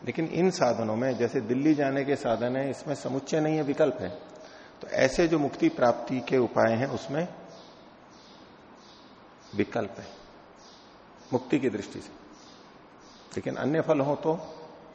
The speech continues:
कई बार हम कुछ बहाना भी बनाते हैं, जैसे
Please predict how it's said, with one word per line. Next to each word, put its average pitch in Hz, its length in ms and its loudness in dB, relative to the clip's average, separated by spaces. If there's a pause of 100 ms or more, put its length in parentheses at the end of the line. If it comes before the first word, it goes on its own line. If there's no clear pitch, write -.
(4000)
कई 113 140 0
बार 123 180 0
हम 123 180 -4
कुछ 110 200 -8
बहाना 110 340 -2
भी 127 120 -2
बनाते 107 420 -4
हैं, 110 100 -4
जैसे 101 300 -6